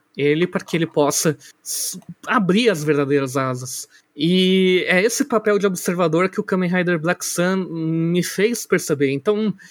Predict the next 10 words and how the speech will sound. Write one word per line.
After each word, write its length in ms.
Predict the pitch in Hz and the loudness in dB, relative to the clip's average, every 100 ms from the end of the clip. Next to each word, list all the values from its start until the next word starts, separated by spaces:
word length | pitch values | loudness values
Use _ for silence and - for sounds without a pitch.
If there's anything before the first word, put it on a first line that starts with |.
| _ | _
fazem 340 | - 226 247 | -2 0 2
dois 400 | 208 160 254 269 | 0 2 0 0
meses 460 | 180 180 202 156 139 | 0 2 2 0 -8
por 180 | - 214 | -2 0
aí 220 | 190 190 | 2 0
que 80 | 185 | -2
eu 40 | |
assisti 280 | 151 135 - | -6 -6 -2
a 60 | 147 | -2
série, 500 | - 156 208 175 | 0 0 2 0